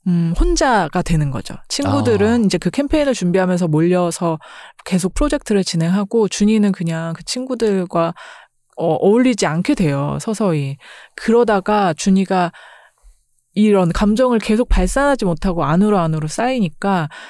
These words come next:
Speaker 1: 심각하게 감정 동요를 경험하게 되고, 어, 약간 위험한 상-, 상황까지 가요. 그때 다행히 엄마가 준이를 발견하고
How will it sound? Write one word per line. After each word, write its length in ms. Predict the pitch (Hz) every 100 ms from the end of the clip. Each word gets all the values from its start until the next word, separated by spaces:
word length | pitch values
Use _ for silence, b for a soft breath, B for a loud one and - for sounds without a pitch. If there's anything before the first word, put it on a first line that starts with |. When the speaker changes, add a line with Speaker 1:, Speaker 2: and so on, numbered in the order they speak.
| B
Speaker 1:
심각하게 760 | - - 294 302 - 220 196 180
감정 460 | - 170 170 185 180
동요를 600 | 180 170 185 175 185 262
경험하게 540 | - 165 190 220 202 196
되고, 540 | 151 - 202 185 143 B B B B _
어, 180 | 165 160 147 _ _ _ _
약간 680 | 160 - - 208 190 185 170 -
위험한 640 | 175 226 269 214 151 165
상-, 360 | 185 - 294 277 - - -
상황까지 540 | - 294 285 220 180
가요. 380 | - 147 143 151 B B B B
그때 640 | - 220 208 _ 254 262
다행히 440 | 220 175 170 196 190
엄마가 880 | 156 165 196 196 170 165 170 151 135
준이를 400 | - 175 185 185
발견하고 880 | - 147 139 180 170 147 226 226 165